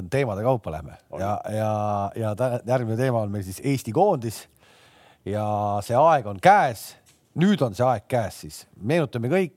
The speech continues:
Speaker 1: kui peatreener tuli, eh, tema esimene, eh, lause põhimõtteliselt Balti liiga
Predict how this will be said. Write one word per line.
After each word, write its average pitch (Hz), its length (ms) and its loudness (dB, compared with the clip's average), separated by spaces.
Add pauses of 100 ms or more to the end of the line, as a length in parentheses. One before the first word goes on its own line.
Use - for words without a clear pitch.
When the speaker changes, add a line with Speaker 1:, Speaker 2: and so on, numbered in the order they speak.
Speaker 1:
kui 120 240 -2
peatreener 113 480 0
tuli, 156 320 -2 (1000)
eh, 107 220 -2
tema 139 240 2
esimene, 110 520 -2 (640)
eh, 95 260 -10
lause 139 420 0 (400)
põhimõtteliselt 113 640 -4 (140)
Balti 165 400 2
liiga 143 340 0